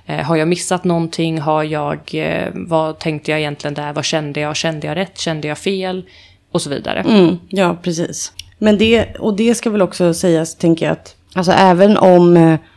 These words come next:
Speaker 2: eh, det för stunden oftast gör att man f-,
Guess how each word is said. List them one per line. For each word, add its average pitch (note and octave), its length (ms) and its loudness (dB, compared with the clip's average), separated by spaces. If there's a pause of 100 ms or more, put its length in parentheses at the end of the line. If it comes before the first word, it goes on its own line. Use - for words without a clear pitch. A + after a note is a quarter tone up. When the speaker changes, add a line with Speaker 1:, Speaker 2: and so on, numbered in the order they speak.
(460)
Speaker 2:
eh, E3+ 320 4
det E3 220 4
för - 140 -4
stunden E3+ 720 4
oftast - 580 -4 (160)
gör E3 360 4
att - 240 -2
man D#3+ 200 2
f-, - 320 -6